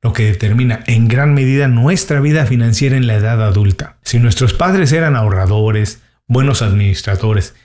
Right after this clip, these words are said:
e inversionistas, es mucho más probable que tengamos una situación relajada hoy en día. Pero por el contrario, si la situación económica en nuestros primeros años de vida fue dolorosa, conflictiva y cuesta arriba,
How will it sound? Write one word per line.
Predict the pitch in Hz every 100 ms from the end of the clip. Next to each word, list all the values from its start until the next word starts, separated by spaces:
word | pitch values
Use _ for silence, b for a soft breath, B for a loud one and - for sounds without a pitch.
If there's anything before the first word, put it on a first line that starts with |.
| b
e | -
inversionistas, | 117 110 90 104 107 120 - 123 - b b b -
es | 190
mucho | 240 - 165
más | 160 185
probable | - 160 147 170 135
que | 117
tengamos | 120 143 147
una | 156 160
situación | 131 113 110 101 143 143
relajada | 120 117 139 135 139
hoy | 135
en | 135
día. | 135 135 104 - _
Pero | 131 127
por | 95 110
el | 107
contrario, | 113 107 127 139 117 80 B B B -
si | 139
la | 135
situación | - 127 143 117 175
económica | 165 135 139 147 -
en | 110
nuestros | 110 101 113 -
primeros | 131 131 151 175 139 143
años | 139 143 110
de |
vida | 110 120 117 101
fue | 135
dolorosa, | 120 113 104 104 110 110 - 110 98 -
conflictiva | 120 104 110 95 - 127 113 -
y | 107
cuesta | - 135 - 117
arriba, | 98 123 123